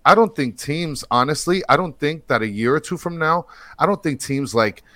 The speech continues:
in the New York market, in Atlanta, in Los Angeles, uh, in,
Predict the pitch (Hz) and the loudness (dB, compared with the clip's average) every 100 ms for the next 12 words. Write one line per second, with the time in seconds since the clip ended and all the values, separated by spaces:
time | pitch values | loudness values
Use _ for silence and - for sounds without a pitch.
0 | _ - 117 113 110 113 120 - 110 113 | _ -6 -4 -2 2 2 2 2 0 0
1 | - 110 - _ _ 107 95 92 110 110 | 0 -2 -2 _ _ -8 -6 -2 0 2
2 | 110 104 92 _ - _ 120 110 101 101 | 2 0 -2 _ -20 _ -4 0 -2 0
3 | 127 113 104 104 104 98 - - - - | 2 2 2 0 0 -2 -10 -18 -20 0
4 | 113 98 - 117 127 123 | 0 0 -4 -4 -4 -4